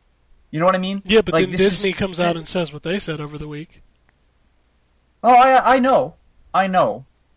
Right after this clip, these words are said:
Speaker 1: But I, it just, there's decisions that are being made from E A that don't make any sense based on what they have. And then they go, "Well, we," you go, "Well, they spent a bunch of money on Anthem."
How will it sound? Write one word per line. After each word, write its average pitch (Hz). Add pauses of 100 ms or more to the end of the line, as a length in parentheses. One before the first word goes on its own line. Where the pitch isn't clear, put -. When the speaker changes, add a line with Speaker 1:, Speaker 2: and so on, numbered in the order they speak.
(500)
Speaker 1:
But 151
I, 160
it -
just, 156 (260)
there's 156
decisions 170
that 165
are 165
being 147
made 139
from 143
E 139
A 123
that 135
don't 143
make 143
any 131
sense 117
based 139
on 131
what 147
they 139
have. 123 (640)
And 156
then 156
they 156
go, 147
"Well, 143
we," 131
you 147
go, 143
"Well, 139
they 143
spent 160
a 151
bunch 151
of -
money 147
on 135
Anthem." 156